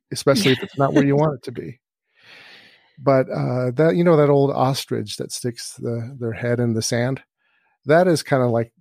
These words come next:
Speaker 1: that, I think that is it, really, that's keeping people. And, but when you look at it, and if you go with the attitude of saying, "Look, what matters is that I deal the best I possibly can with the cards that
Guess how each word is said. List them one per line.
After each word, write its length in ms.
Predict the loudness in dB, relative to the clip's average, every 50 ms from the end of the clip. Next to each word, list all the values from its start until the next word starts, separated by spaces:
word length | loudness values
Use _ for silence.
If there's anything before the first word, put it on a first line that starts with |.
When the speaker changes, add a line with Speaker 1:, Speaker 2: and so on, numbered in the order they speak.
| _ _
Speaker 1:
that, 180 | 2 2 4
I 120 | 2 2 2
think 220 | 0 -2 -2 0
that 200 | 2 2 2 2
is 180 | 0 -2 -2 -4
it, 240 | -4 -4 -4 -8 -14 _ _ _
really, 440 | -8 -8 -6 -6 -8 -10 -14 -16 -20 _ _
that's 220 | -8 -8 -6 -8
keeping 360 | -12 -6 -6 -6 -4 -4 -8 -8
people. 520 | -4 -6 -6 -4 -4 -4 -4 -4 -6 -6
And, 300 | -6 -4 -2 -2 -4 -6 -10 _ _ _ _ _ _
but 140 | 0 0 2
when 180 | 2 2 4
you 100 | 4 4 4
look 260 | 4 2 2 0 0
at 200 | 0 2 2 2
it, 200 | 2 0 0 -4 _ _ _ _ _ _ -20 -20 -20 -20 -20 _ _
and 240 | -2 0 0 0 -2 -2
if 180 | -4 -4 -2 -2
you 80 | -6 0
go 200 | 2 2 4 4
with 120 | 2 2
the 100 | 2 2
attitude 380 | 2 2 0 -2 0 -2 0 0
of 80 | -2 -2
saying, 360 | 0 0 0 0 0 -2 -4 -4
"Look, 340 | 0 2 2 2 2 -2 -10 _ _ _ _ _ _ _ _ _ _ _ _
what 260 | -2 0 2 2 2
matters 460 | 2 2 2 2 2 2 2 2 2 2
is 140 | -2 0 0
that 140 | -2 -2 -2
I 180 | -2 -2 -2 -2
deal 480 | -2 -4 -4 0 2 4 4 4 2 2
the 120 | 0 -4
best 400 | 0 2 2 2 2 0 -2 -4
I 80 | -4 -4
possibly 580 | -4 -4 -4 -2 -2 -2 -2 -4 0 0 -2 -2
can 380 | 0 -2 0 0 2 2 0 0
with 100 | -2 -4
the 80 | -6 -8
cards 380 | -6 -2 0 2 2 2 0
that 120 | -4 -4